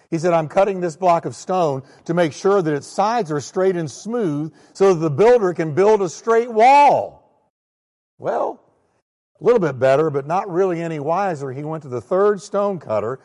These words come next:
who seemed to be happier than the first two, and said, "What are you doing?" And he said,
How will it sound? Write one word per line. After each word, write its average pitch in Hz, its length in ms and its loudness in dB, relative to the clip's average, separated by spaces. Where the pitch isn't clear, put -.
who 226 120 -4
seemed 277 300 -8
to 247 80 -10
be 208 120 -2
happier 180 680 -2
than 165 120 -8
the 160 80 -8
first 208 360 -4
two, 120 340 -8
and 156 140 -4
said, 180 340 2
"What 254 160 2
are 277 60 -2
you 262 120 -2
doing?" 185 540 -4
And 92 120 -18
he 233 300 -8
said, - 480 -12